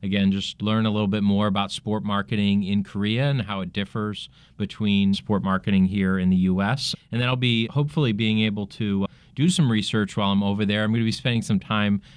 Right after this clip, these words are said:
with some folks from Visa and from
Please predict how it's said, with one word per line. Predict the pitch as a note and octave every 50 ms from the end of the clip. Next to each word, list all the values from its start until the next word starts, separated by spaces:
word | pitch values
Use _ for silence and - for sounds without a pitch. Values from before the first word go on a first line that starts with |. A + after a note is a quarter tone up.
| - -
with | G#2+ G#2+
some | - - G#2+ G2+ F#2+
folks | - A2 G#2 G2+ G2+ F#2+ - - -
from | - - G2+ F#2+ F#2+
Visa | F2+ A2+ A#2+ B2 B2 B2 C3 A#2+ A#2 A2+ A2+ - -
and | G2+ G2+ G2+ G2 F#2+ F#2+ F#2
from | - - G#2+ G2 G2 F#2+ F#2+ F#2+